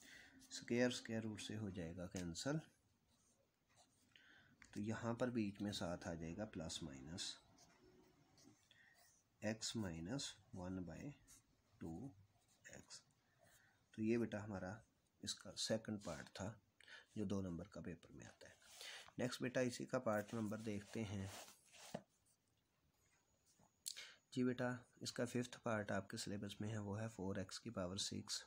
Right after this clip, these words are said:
माइनस ट्वेल्व एक्स क्यूब वाई क्यूब प्लस नाइन वाई की पावर सिक्स। और नीचे देखें तो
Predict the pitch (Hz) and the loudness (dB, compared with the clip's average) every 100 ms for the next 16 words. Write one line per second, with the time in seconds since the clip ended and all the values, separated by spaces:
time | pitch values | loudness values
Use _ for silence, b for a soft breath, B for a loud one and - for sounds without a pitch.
0 | - 101 95 101 110 - 104 95 107 104 | -2 2 2 2 0 0 2 4 2 0
1 | - 104 - 107 98 101 95 80 95 147 | 0 0 0 -2 -2 0 -2 -4 -2 0
2 | 147 120 B B B B _ 120 117 127 | 0 -2 B B B B _ 4 4 4
3 | 117 101 98 107 110 92 - 95 82 82 | 4 6 6 6 4 2 -2 -6 -4 -2
4 | 92 - 85 - - - B B B B | 2 2 2 -6 -8 -10 B B B B
5 | B 113 117 113 120 120 117 117 120 | B 4 6 6 4 2 0 0 0